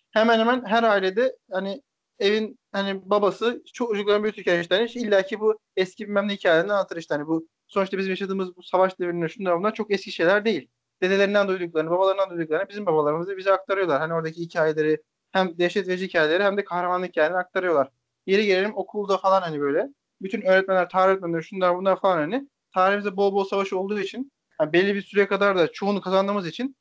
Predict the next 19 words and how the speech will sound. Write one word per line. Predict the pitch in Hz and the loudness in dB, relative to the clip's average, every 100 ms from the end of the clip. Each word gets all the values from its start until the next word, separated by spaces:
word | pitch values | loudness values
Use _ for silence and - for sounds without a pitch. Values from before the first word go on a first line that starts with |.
| _ - | _ -6
hani | 180 185 180 | -4 -4 -6
bu | 202 | -6
şekilde | 226 190 185 | -4 -2 -2
anlata | 180 202 196 214 | 2 2 2 0
anlata | 180 165 165 | 0 -2 -4
böyle | 156 160 | -2 -4
heveslendire | 165 180 196 196 190 | -2 -2 0 0 2
heveslendire | 170 165 180 | 2 0 2
anlatırlar | 208 202 196 196 165 143 | 4 2 0 0 0 0
bize | 151 156 | -2 0
veya | 160 - | 0 0
gaza | 165 175 | -4 -2
geliriz | 180 180 165 143 | -2 0 -2 -4
bir | |
şeyler | 143 175 175 | -8 -2 0
olur. | 170 277 - _ _ _ - | 0 -2 -8 _ _ _ -10
Üzerine | 202 196 214 226 | -2 2 4 2
bir | 226 | 2
de | 262 | 2